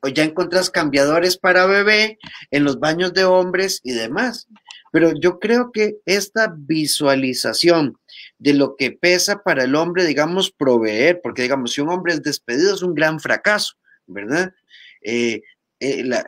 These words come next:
la proveeduría pesa mucho sobre la masculinidad, y cuando una mujer incluso a veces tiene que compartir el trabajo de casa, dependiendo del modelo de relación,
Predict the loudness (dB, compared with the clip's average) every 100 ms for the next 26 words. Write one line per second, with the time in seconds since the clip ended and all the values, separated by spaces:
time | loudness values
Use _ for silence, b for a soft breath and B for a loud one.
0 | -4 -2 0 2 4 6 6 6 4 0
1 | -2 -6 _ _ _ -2 -2 0 -4 -4
2 | -4 -2 0 0 -2 -6 -6 -6 -4 -2
3 | -2 -4 B B -4 0 0 2 4 4
4 | 4 0 -2 -2 0 -2 -2 -2 0 0
5 | 0 2 0 -4 -2 -2 -2 -4 -8 -6
6 | -8 -4 -4 -2 -4 -4 -4 -2 2 2
7 | 0 0 2 2 0 0 0 0 -2 -6
8 | B _ -6 -4 -6 -6 -4 -2 -2 -2
9 | -4 -2 -2 0 0 0 0 0 0